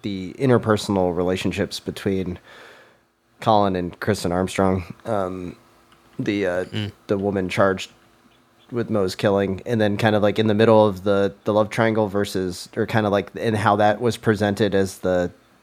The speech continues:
Speaker 1: the focus from the, the police department. Um, anyways, I, it's there. Um, it was out there. I was a little surprised that the story ran,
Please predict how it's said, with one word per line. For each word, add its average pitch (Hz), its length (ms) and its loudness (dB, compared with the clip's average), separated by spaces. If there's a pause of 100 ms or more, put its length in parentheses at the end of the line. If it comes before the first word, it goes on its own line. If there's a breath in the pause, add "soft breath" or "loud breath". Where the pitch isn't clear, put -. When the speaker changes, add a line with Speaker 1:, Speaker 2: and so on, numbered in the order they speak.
(640)
Speaker 1:
the 95 100 -4
focus 101 460 -2
from 92 220 -2
the, 85 280 -4 (220)
the 92 100 -6
police 92 300 -6
department. 92 480 -4 (640 loud breath)
Um, 95 320 -4 (100)
anyways, 127 340 4
I, 143 260 2 (1400)
it's 139 160 -2
there. 151 380 2 (180)
Um, 131 220 2
it 123 40 4
was 123 140 2
out 117 160 4
there. 117 120 4
I 113 40 6
was 113 100 2
a 123 60 2
little 120 180 4
surprised 104 380 -2
that - 160 -10
the 87 160 -6
story 90 300 -4
ran, 95 200 -4